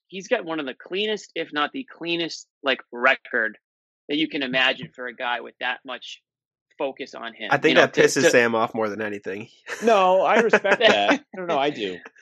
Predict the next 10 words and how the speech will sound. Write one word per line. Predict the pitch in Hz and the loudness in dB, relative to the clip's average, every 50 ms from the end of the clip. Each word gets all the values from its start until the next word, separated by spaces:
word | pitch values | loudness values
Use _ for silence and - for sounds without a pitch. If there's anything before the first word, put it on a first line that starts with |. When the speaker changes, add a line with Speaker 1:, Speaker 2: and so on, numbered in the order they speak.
| - - - - - - | -20 -20 -20 -18 -2 0
Speaker 1:
I | 208 | 2
mean, | 214 220 214 | 2 2 0
think | - 240 226 254 | -2 -4 -8 -4
about | 233 254 247 190 | -6 -6 -6 -6
the | 208 202 | -6 -8
Speaker 3:
And | 196 | -8
Speaker 1:
expectations | 196 - - 170 180 - 156 165 160 - 165 147 131 | -8 -6 -6 -6 -6 -6 -10 -16 -14 -14 -16 -16 -14
on | 139 131 127 | -14 -16 -16
this | 127 127 _ _ | -18 _ _ _
guy, | 139 127 123 123 120 123 | -4 -4 -4 -4 -6 -10